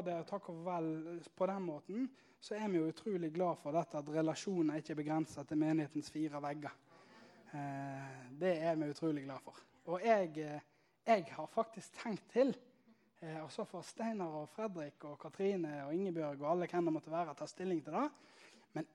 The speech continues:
jeg har tenkt å komme tilbake igjen her og dele Guds ord. Yeah! Jeg har til og med tenkt å komme på besøk, bare for å være her for artighets skyld. Jeg kan til og med hende jeg sluntrer innom en heftig konferanse,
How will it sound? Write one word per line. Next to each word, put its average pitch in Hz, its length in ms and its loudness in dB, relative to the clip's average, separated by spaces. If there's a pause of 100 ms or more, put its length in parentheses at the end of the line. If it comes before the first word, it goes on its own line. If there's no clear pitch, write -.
(120)
jeg 202 300 -2
har - 180 -12
tenkt - 280 -6
å 175 40 -2
komme 196 180 -4
tilbake 196 360 0
igjen 143 100 -4
her 156 160 -2
og 165 100 -4
dele 185 160 0
Guds 226 200 -4
ord. 254 180 -10 (1200)
Yeah! 233 340 10 (400)
Jeg 196 120 6
har 220 120 6
til 277 140 4
og 262 60 4
med 254 120 2
tenkt 262 240 4
å 233 80 2
komme 240 200 4
på 233 120 10
besøk, 220 440 4 (480)
bare 240 240 12
for 233 140 8
å 226 60 4
være 226 200 8
her 202 140 6
for 214 340 4
artighets - 640 -6
skyld. - 380 0 (580)
Jeg 196 180 2
kan 240 320 2
til 254 200 8
og 233 60 4
med 208 100 2
hende 233 240 4
jeg 175 440 -2
sluntrer 214 680 4
innom 220 280 4
en 190 160 4
heftig 214 320 -6
konferanse, 185 600 0